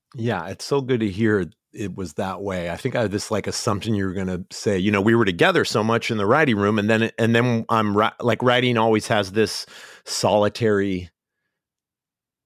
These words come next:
i-, inclination to it in my experience, and maybe that's more like when you're working on a book alone.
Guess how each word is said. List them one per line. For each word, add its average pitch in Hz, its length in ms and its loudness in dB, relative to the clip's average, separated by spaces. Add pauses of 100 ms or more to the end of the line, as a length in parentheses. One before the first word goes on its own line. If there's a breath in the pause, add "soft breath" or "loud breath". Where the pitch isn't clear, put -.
i-, 113 180 0
inclination 110 680 0
to 123 160 0
it 120 100 2
in 110 80 0
my 113 180 2
experience, 117 540 -2
and 107 120 -4
maybe 113 200 2
that's 104 300 0
more 101 340 4
like 95 260 0
when 98 160 2
you're 95 120 2
working 98 280 2
on 85 140 -2
a 76 60 -6
book 95 260 0
alone. 82 460 -8